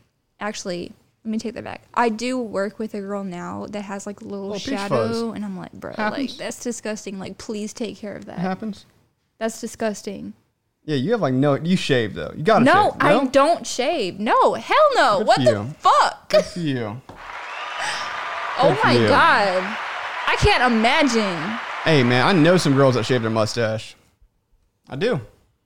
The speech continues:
Speaker 1: Really?
Speaker 2: Hell yeah, dude. I've dated some Italian chicks. You feel me?
Speaker 1: Okay, like, Italian people do have, like, more hair than, like, the ordinary
Speaker 2: Why is that?
Speaker 1: hair.
Speaker 2: I don't get it. I get it if you're, like, Russian 'cause you're in the cold, your hair's
Speaker 1: Right,
Speaker 2: longer,
Speaker 1: yeah.
Speaker 2: but
Speaker 1: I
Speaker 2: it's
Speaker 1: was gonna say that
Speaker 2: Italy?
Speaker 1: too.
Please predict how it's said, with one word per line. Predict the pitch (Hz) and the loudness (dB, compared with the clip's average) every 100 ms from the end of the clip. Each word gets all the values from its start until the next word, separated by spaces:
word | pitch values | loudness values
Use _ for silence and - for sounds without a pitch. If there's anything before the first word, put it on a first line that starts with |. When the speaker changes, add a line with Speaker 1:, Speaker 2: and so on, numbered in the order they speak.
| 220 | -4
Speaker 1:
Really? | 240 285 415 539 539 539 | 2 2 6 6 6 4
Speaker 2:
Hell | 539 170 277 | -2 -4 -4
yeah, | 196 120 101 | -2 -2 -2
dude. | 110 175 | -4 -6
I've | 240 | -4
dated | 247 220 | -6 -6
some | 202 | -8
Italian | - 202 202 | -4 -2 -2
chicks. | 190 214 226 - - - _ _ _ _ _ _ | -4 -4 -6 -8 -18 -20 _ _ _ _ _ _
You | - | -12
feel | 196 | -8
me? | 226 240 214 | -8 -6 0
Speaker 1:
Okay, | 269 285 247 233 | 2 4 2 2
like, | 196 185 226 | 0 -2 -2
Italian | - 262 285 302 285 | -2 0 0 0 -2
people | 294 269 240 | -4 -2 -4
do | 208 208 | -4 -6
have, | 202 190 | -6 -10
like, | 165 | -8
more | 202 202 208 | -6 -6 -8
hair | 208 208 190 185 | -6 -6 -6 -8
than, | 190 190 | -10 -12
like, | - - _ | -14 -18 _
the | - - | -16 -12
ordinary | 196 190 185 - - - 214 214 _ | -10 -10 -10 -12 -14 -14 -14 -16 _
Speaker 2:
Why | 214 240 | -4 -2
is | 165 143 | 0 -2
that? | 104 - | -4 -6
Speaker 1:
hair. | - - | -10 -8
Speaker 2:
I | 190 | -4
don't | 190 | -2
get | 135 117 | 2 0
it. | 76 _ - | 0 _ 0
I | 180 | 4
get | 262 | 4
it | 254 214 | 4 2
if | 165 | 2
you're, | 196 151 | 2 4
like, | 131 113 | 4 2
Russian | 110 120 135 185 180 | 0 2 2 0 -2
'cause | 156 | 0
you're | 143 | 2
in | 139 | 2
the | |
cold, | - 143 135 135 135 139 | 2 2 4 4 4 2
your | 104 | 2
hair's | 277 | 2
Speaker 1:
Right, | 349 - | 4 4
Speaker 2:
longer, | - 135 | 2 4
Speaker 1:
yeah. | 311 269 185 | 4 4 4
Speaker 2:
but | 156 131 | 4 4
Speaker 1:
I | |
Speaker 2:
it's | 285 | 2
Speaker 1:
was | 302 | 2
gonna | 277 277 | -2 2
say | 147 | 4
that | 214 262 262 | 4 2 2
Speaker 2:
Italy? | |
Speaker 1:
too. | 240 190 180 | 0 -2 -6